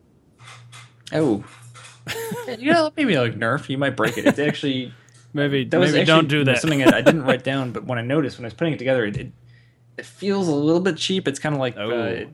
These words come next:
Speaker 1: it's, the parts are kinda light. You, I, looking at it, I would expect it to be a little bit heavier, um, but a-, after putting it together, I, I really haven't even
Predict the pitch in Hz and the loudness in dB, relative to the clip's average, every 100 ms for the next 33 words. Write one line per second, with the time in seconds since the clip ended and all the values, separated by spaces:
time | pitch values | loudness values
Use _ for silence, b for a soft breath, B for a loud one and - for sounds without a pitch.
0 | - - - 120 - - 156 151 - 135 | -20 -20 -20 -20 -10 -6 -4 -6 -6 -6
1 | 113 117 147 87 113 92 123 - - 139 | -2 -2 -4 -6 -8 -8 -8 -14 -20 -20
2 | - _ 139 151 165 143 151 139 123 123 | -20 _ -4 -4 -4 -2 -2 -2 -2 -6
3 | - - 139 147 131 127 127 117 104 131 | -10 -6 -4 -4 -6 -4 -2 -2 -2 0
4 | 156 170 165 B B B B 117 117 110 | 2 2 0 B B B B -2 0 -2
5 | 113 117 - - 120 - 127 131 123 135 | -2 -4 -2 -4 -4 -4 -4 -4 -6 -6
6 | 120 113 120 120 113 - 120 120 123 120 | -6 -6 -4 -2 -4 -6 -8 -8 -8 -6
7 | 113 117 117 | -6 -8 -10